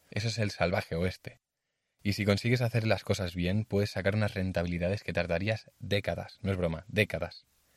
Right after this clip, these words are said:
en los mercados tradicionales y eso lo puedes hacer en un año. Si te quedas en la superficie de lo que son las criptos,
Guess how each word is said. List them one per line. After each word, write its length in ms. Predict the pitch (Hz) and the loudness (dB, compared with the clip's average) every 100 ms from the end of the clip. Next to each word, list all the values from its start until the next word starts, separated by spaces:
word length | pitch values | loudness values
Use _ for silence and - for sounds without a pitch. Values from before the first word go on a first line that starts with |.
| _ | _
en 120 | 90 | -2
los 120 | 87 | 0
mercados 340 | 87 85 85 - | 0 -2 -2 -2
tradicionales 600 | 85 80 85 90 120 - | -6 -4 -2 -2 -2 -4
y 40 | |
eso 140 | 85 95 | -8 -4
lo 120 | 82 | -2
puedes 200 | 90 90 | -2 -2
hacer 340 | - 104 131 _ _ _ _ _ _ _ - | -2 -2 -2 _ _ _ _ _ _ _ 0
en 120 | 104 | 4
un 120 | 110 | 4
año. 280 | 87 80 82 _ _ _ _ _ _ | 4 -2 -8 _ _ _ _ _ _
Si 140 | - | 0
te 80 | 107 | 2
quedas 220 | 110 123 | 6 6
en 60 | 135 | 4
la 60 | |
superficie 640 | 123 113 104 - 120 120 104 | 4 2 2 4 4 4 2
de 80 | 95 | 2
lo 80 | |
que 120 | 87 90 | 0 0
son 120 | 104 | 0
las 200 | 101 - | 0 -2
criptos, 580 | 104 107 - 82 - | 0 0 -2 -12 -12